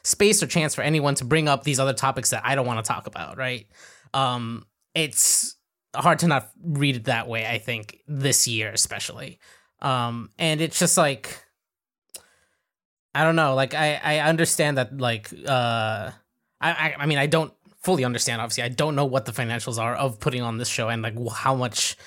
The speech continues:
uh, the, like, advertisements are required to, like, make that thing go. Obviously, th-, there's some, uh, math to be done there about, like, the only reason they can afford to do a certain level of spectacle or have a certain amount of people,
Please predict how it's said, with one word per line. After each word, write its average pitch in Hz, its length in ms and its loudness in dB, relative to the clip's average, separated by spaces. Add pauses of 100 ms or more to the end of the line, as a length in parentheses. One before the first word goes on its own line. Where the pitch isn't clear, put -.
(340)
uh, 123 300 0 (200)
the, 147 300 2
like, 117 400 -2 (240)
advertisements 123 800 0 (160)
are 123 180 0
required 117 500 0
to, 120 120 -2
like, 107 220 -4
make 113 180 -4
that 104 220 -8
thing 107 180 -6
go. 117 320 -2
Obviously, 113 400 -2
th-, 107 140 -10 (180)
there's 123 240 -2
some, 113 420 -2 (240)
uh, 123 160 0
math 110 380 -4
to 135 80 -4
be 117 100 -6
done 113 280 -4
there 113 160 0
about, 113 200 -2
like, 110 240 -8 (340)
the 127 80 2
only 135 160 0
reason 127 340 2
they 120 100 0
can 123 120 -2
afford 120 380 0
to 117 160 0
do 120 520 -2
a 117 80 0
certain 120 220 2
level 110 220 -2
of 113 80 0
spectacle 170 400 -2
or 113 80 0
have 120 200 -2
a 120 40 -4
certain 117 220 -2
amount 107 180 -2
of 104 60 -8
people, 110 500 -6